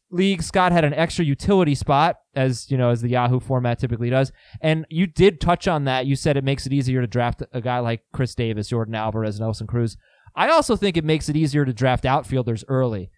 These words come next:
You don't have to worry about filling up outfield so quickly, or third base or whatever. That extra utility spot made a huge difference for me when I was drafting, and I wanna know your, your thoughts on that. I think, I think, like,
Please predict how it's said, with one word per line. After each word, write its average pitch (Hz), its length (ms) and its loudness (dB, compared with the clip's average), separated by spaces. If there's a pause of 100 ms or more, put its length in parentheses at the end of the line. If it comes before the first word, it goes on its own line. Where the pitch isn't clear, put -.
(140)
You 156 80 4
don't 180 140 4
have 175 160 2
to 160 80 0
worry 147 280 2
about 131 360 2 (840)
filling 156 340 2
up 135 120 2
outfield 147 440 0
so 160 160 2
quickly, 165 520 -2 (400)
or 190 160 4
third 180 280 2
base 147 280 0
or 143 40 -4
whatever. 135 500 2 (440)
That 180 180 4
extra 196 260 0
utility 175 340 0
spot 143 280 2
made 131 120 0
a 117 40 -4
huge 160 300 -2
difference 120 340 -2
for 120 100 -4
me 123 140 0
when 113 120 -2
I 107 80 -6
was 104 120 -2
drafting, 107 400 -4
and 110 100 -4
I 110 40 -2
wanna 113 220 -2
know 110 120 -2
your, 110 240 -4
your 123 160 -2
thoughts 107 340 -2
on 101 140 -4
that. 104 160 -4
I 120 100 2
think, 139 240 0
I 135 80 4
think, 151 160 2
like, 135 220 2